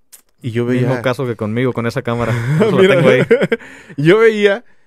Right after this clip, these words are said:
Speaker 1: este, en internet, ya después cuando la internet ya te permitía ver cosas así,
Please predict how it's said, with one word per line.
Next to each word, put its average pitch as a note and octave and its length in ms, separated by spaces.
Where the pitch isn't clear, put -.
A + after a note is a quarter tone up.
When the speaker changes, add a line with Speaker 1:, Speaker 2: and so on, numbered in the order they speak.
Speaker 1:
este, C#3 920
en C3+ 160
internet, C#3+ 580
ya D#3 100
después D3+ 200
cuando D3 200
la B2 80
internet B2 340
ya C#3 100
te D3 100
permitía B2 400
ver A#2+ 140
cosas A#2+ 340
así, A2+ 220